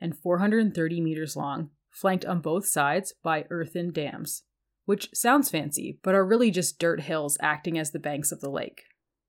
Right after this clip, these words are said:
Construction on the dam started in nineteen fifty-one and was completed in nineteen fifty-five for a cost of eighty-one point five million U S dollars, which is equivalent to about eight hundred twelve million today.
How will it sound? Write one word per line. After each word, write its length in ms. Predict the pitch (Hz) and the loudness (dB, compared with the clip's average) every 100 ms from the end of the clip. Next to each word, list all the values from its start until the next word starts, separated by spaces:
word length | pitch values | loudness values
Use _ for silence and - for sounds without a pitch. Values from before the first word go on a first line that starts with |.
| _ _ _ _ _ _ - | _ _ _ _ _ _ 2
Construction 480 | 220 - 262 262 294 | 4 6 4 4 6
on 100 | 285 | 6
the 60 | |
dam 280 | 202 185 185 | 4 2 0
started 360 | - 170 170 156 | 0 0 0 -2
in 160 | 156 | -4
nineteen 380 | 151 151 170 196 | -4 -4 -2 -2
fifty-one 680 | 190 190 202 156 151 220 240 | 0 -2 -2 -4 -2 -4 -4
and 100 | 175 | -2
was 140 | 175 - | 0 0
completed 540 | 175 - 170 170 165 | -2 -4 -4 -2 -4
in 160 | 160 156 | -4 -4
nineteen 400 | 147 160 190 175 | -4 -4 -2 -2
fifty-five 720 | 165 - 175 147 135 151 170 _ | -2 -4 -6 -6 -6 -6 -8 _
for 160 | - 170 | -2 0
a 80 | |
cost 400 | 160 160 175 - | 0 -4 -2 -2
of 120 | 180 - 175 | -4 -6 -6
eighty-one 500 | 180 208 170 151 160 | -2 -2 -2 -2 -4
point 300 | - 160 143 | -4 -6 -6
five 380 | 147 143 160 - | -6 -4 -6 -8
million 440 | 151 147 160 160 | -8 -6 -6 -6
U 180 | 151 147 | -4 -4
S 140 | 147 | -4
dollars, 580 | - 147 - - 170 - - _ _ _ _ _ - | -2 -2 -2 -6 -6 -8 -12 _ _ _ _ _ -4
which 160 | 196 | 0
is 100 | 214 | 2
equivalent 480 | 208 214 208 247 226 | 2 2 4 4 4
to 100 | 214 | 0
about 240 | 170 165 - | 2 0 -2
eight 200 | 170 156 | -2 0
hundred 300 | 190 190 180 | 0 0 0
twelve 280 | 160 147 151 | -2 -2 -2
million 320 | 151 143 143 | -4 -2 -4
today. 320 | 143 139 143 | -6 -8 -10